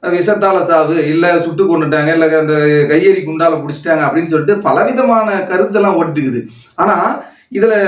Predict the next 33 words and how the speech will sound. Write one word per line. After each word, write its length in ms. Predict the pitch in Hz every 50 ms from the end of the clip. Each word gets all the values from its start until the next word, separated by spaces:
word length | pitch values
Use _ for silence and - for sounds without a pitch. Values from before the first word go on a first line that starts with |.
| 175 160 156 151 147 143
சிறப்பான 1040 | 139 - 185 196 233 277 285 285 277 - 277 285 294 311 320 294 269 254 233 226 214
ஒரு 180 | 202 190 190 190 175 170 160 156 147 143 - - - _ - -
தகவலை 380 | - 233 233 240 240 240 226 214
நம்ம 200 | 202 180 170 165
இதுல 340 | 160 151 147 143 143 139 135
தெரிஞ்சுக்கணும். 640 | - - 165 165 165 - 165 160 151 143 127 131 135
என்னன்னு 220 | 143 175 202 190
கேட்டீங்கன்னா, 340 | - - 185 185 233 262 -
வீரப்பன-, 400 | 165 190 214 233 233 - 302 233
வீரப்பனாருடைய 880 | - 180 190 233 233 - 220 202 202 196 190 190 190 185 180 180 170 165 156 151 143 135 135
மரணத்திற்கும் 640 | 139 147 156 180 202 196 - 185 160 143 - 214 180
நாம் 260 | 156 151 156 160 160
இன்றைய 340 | 156 156 156 151 156 156 147
பார்க்கக்கூடிய 720 | - 156 156 156 170 202 214 - - 185 175 165 156 -
தகவலுக்கும் 640 | - 147 151 - 185 185 170 165 - - 185 160 143
நிறைய 560 | 135 135 143 156 - 226 262 269 277 269 262
தொடர்பு 480 | 226 - - 170 170 180 185 - 160 156
இருக்குது. 300 | 139 127 123 117 113 -
இப்ப 160 | - 147 208
இதுல 140 | 202 196 196
என்ன 220 | 196 202 220 262
குறிப்பா 400 | 262 - 226 226 226 226 240 240
சொல்லணும் 280 | 233 226 208 208 214 208
அப்படின்னு 240 | 190 190 196 175 180
கேட்டீங்கன்னா, 420 | 185 180 196 214 208 190 190 190
வீரப்பனார் 520 | 180 196 214 220 214 214 208 196 190 180
வந்து 160 | 175 170 - 208
முப்பத்தாறு 500 | 196 185 - 214 214 - 196 180 180 175
ஆண்டுகள் 300 | 175 175 202 190 180 170
வந்து 320 | 160 156 160 170 156 156
வனத்துல 280 | 160 165 165 180 156 151
வாழ்ந்துட்டு 240 | 151 151 151 147
இருக்காங்க. 500 | - 139 131 135 135 135 156 - - -